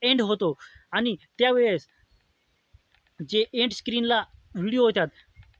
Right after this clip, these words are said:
त्यावेळेस जर आपण व्हिडिओ जर आपल्या एंड स्क्रीनला लावले, तर मित्रांनो, ऑडियन्स जे असतात, ते आपला व्हिडिओ पाहतात आणि शेवट जेव्हा होतो, त्यावेळेस जे एंड स्क्रीनला व्हिडिओ येतात, दोन व्हिडिओ येतात, त्यावेळेस जे ऑडियन्स असतात, ते जर त्यांना व्हिडिओ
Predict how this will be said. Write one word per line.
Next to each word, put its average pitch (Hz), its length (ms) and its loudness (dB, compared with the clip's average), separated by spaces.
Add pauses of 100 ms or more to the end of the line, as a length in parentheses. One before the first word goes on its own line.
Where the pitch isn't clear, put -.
(140)
त्यावेळेस 254 300 4
जर 233 140 2
आपण 226 240 2
व्हिडिओ 226 380 0
जर 240 140 2
आपल्या 220 240 0
एंड 226 120 -2
स्क्रीनला 220 500 -2
लावले, 196 380 2 (300)
तर 240 100 4
मित्रांनो, 233 460 0 (380)
ऑडियन्स 220 340 2
जे 240 100 2
असतात, 240 300 0
ते 254 40 2
आपला 233 200 0
व्हिडिओ 240 260 -2
पाहतात 240 480 0 (240)
आणि 220 160 -2
शेवट 226 380 2
जेव्हा 240 260 2
होतो, 208 300 0 (380)
त्यावेळेस 254 540 4 (320)
जे 247 140 4
एंड 247 240 2
स्क्रीनला 254 480 0 (360)
व्हिडिओ 226 320 2
येतात, 220 240 2
दोन 233 300 0
व्हिडिओ 233 260 2
येतात, 202 220 0 (360)
त्यावेळेस 240 420 4 (320)
जे 202 120 -2
ऑडियन्स 226 380 2
असतात, 196 300 0 (320)
ते 226 180 2 (480)
जर 254 100 6
त्यांना 254 260 2
व्हिडिओ 226 300 2